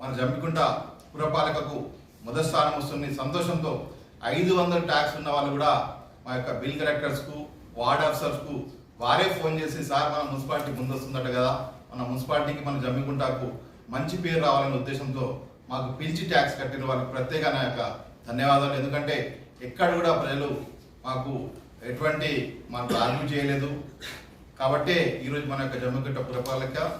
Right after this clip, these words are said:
రాష్ట్ర స్థాయిలో మనకు మొదటి స్థానంలో నిలిచింది. దీనికి గౌరవ సిడిఎంఏ గారు, అంటే Commissioner and Director of Municipal Administration, మరియు మొన్ననే మాకు మేడమే సెక్రటరీగా మారారు. వారు ప్రత్యేకంగా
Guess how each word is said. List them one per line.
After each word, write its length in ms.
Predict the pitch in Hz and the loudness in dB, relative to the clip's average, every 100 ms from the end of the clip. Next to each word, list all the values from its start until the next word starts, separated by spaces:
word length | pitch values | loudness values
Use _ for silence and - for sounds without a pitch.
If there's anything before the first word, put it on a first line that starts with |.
| - 117 | -8 0
రాష్ట్ర 340 | 139 147 156 | 2 4 2
స్థాయిలో 580 | 139 143 139 131 120 - - - 123 | 2 2 2 2 0 -4 -12 -14 -6
మనకు 500 | 135 131 131 - - - - - 113 - - | -4 -2 -2 -4 -6 -14 -18 -10 -8 -6 -6
మొదటి 260 | 117 143 143 | 0 2 2
స్థానంలో 280 | 147 139 135 | 2 2 4
నిలిచింది. 600 | 123 123 139 139 151 - - | 2 0 0 -2 -2 -8 -6
దీనికి 640 | 147 165 165 160 - - - - - 131 | -2 0 2 0 -2 -6 -14 -18 -10 0
గౌరవ 280 | 147 147 | 4 4
సిడిఎంఏ 420 | 143 147 165 160 156 | 2 2 2 4 4
గారు, 400 | 147 143 127 - | 4 2 0 -4
అంటే 500 | 127 147 101 - - - 127 | -4 -4 -2 -6 -10 -12 -6
Commissioner 380 | 139 139 165 | -4 -2 0
and 100 | 160 | 2
Director 280 | 139 143 139 | 2 2 2
of 60 | 127 | -2
Municipal 280 | 127 127 131 | -2 -2 -2
Administration, 380 | 127 131 143 | -2 -2 -2
మరియు 320 | 143 143 123 - - - - - | 0 0 -2 -4 -10 -18 -16 -6
మొన్ననే 460 | 131 156 160 127 | 0 2 4 2
మాకు 460 | 127 135 147 143 - - - | 0 0 -2 -4 -6 -10 -6
మేడమే 600 | 123 151 160 156 - - - | 0 2 2 2 -2 -8 -12
సెక్రటరీగా 440 | 139 147 143 147 | -8 -6 -2 0
మారారు. 520 | 135 131 131 139 139 - - - | 2 2 2 0 -2 -6 -16 -10
వారు 260 | 131 139 143 | 0 2 2
ప్రత్యేకంగా 920 | - 127 175 175 175 165 165 135 - | 0 0 2 2 4 4 4 4 0